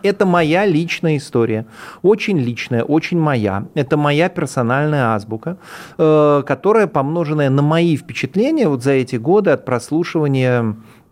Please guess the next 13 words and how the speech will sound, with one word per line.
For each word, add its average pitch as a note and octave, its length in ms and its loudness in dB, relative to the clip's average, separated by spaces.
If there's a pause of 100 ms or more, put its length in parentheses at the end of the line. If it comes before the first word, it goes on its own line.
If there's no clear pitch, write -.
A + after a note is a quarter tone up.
(400)
песен, D#3 460 2
музыки C3 920 -2
замечательной A2 480 -2
группы G#2+ 260 -4
«Аквариум». - 460 -6
Плюс B3 460 0 (360)
замечательные A#3 460 0
картинки, E3+ 600 -2
которые D3 420 0
нарисованы B2+ 540 0
великолепной A#2 540 -2
питерской B2 400 -4
художницей A#2 720 -2